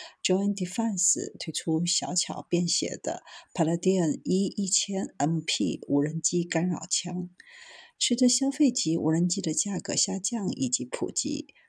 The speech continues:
对士兵、安全官员、机场工作人员造成的困扰也在日渐提升。为了应对不速之客的到来，英国无人机防御企业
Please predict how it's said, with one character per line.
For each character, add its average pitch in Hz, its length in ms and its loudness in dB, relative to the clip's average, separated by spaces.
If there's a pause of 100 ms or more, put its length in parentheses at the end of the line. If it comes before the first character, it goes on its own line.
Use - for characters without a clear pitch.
对 160 120 6
士 180 220 4
兵、 190 460 4
安 220 120 2
全 131 240 0
官 190 240 2
员、 127 440 2
机 147 160 -2
场 - 240 -4
工 196 160 0
作 220 160 2
人 143 140 6
员 127 200 0
造 175 200 -6
成 143 180 -4
的 160 100 -2
困 247 300 2
扰 131 180 -2 (200)
也 127 120 0
在 - 320 -4
日 160 140 -4
渐 160 200 -4
提 - 220 -8
升。 180 380 0 (540)
为 247 100 8
了 226 60 10
应 240 260 6
对 240 180 4
不 226 180 -2
速 202 200 0
之 202 140 -4
客 - 180 -4
的 - 100 0
到 247 240 -2
来， - 300 -2 (640)
英 254 180 6
国 190 280 6
无 170 120 8
人 202 220 6
机 226 240 4
防 160 320 2
御 208 100 0
企 - 260 0
业 165 420 0